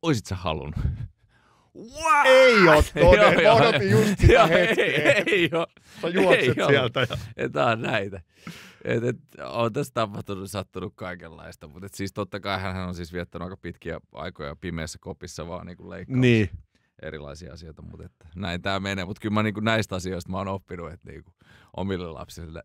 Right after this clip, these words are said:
Speaker 1: näin ei ehkä tehdä. Mä itse asiassa yhden Atletico Madridin paidan taisin just tossa tilata vähän aikaa
Speaker 2: No
Speaker 1: sitten.
Speaker 2: niin. Mut tietyllä tapaa toi vertautuu johonkin tasavallan presidentin duuniin, että niitä on yksi tyyppi valtakunnassa.
Speaker 1: Joo.
Speaker 2: Niin sun
Speaker 1: Joo,
Speaker 2: faija oli
Speaker 1: joo.
Speaker 2: yksi ainoa,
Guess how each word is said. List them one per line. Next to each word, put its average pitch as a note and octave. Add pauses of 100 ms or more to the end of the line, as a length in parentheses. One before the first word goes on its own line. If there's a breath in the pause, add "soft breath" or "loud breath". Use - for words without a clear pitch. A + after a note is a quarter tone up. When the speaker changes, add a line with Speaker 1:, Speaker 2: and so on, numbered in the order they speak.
(160)
Speaker 1:
näin F2
ei F2+
ehkä E2
tehdä. D#2+
Mä C#2+
itse D2
asiassa E2
yhden E2 (320 soft breath)
Atletico E2
Madridin D#2+
paidan D2
taisin F2
just F2
tossa F2
tilata -
vähän E2
aikaa G#2+
Speaker 2:
No G2+
Speaker 1:
sitten. F2+
Speaker 2:
niin. - (280 soft breath)
Mut C3+
tietyllä E3+
tapaa C3+
toi C#3
vertautuu C#3
johonkin A#2+
tasavallan B2
presidentin A#2+
duuniin, G#2+
että G#2
niitä C3
on C3+
yksi -
tyyppi D3
valtakunnassa. G#2+
Speaker 1:
Joo. A2 (200 soft breath)
Speaker 2:
Niin B2
sun D3
Speaker 1:
Joo, -
Speaker 2:
faija D3+
oli C3+
Speaker 1:
joo. E2+
Speaker 2:
yksi E3+
ainoa, A2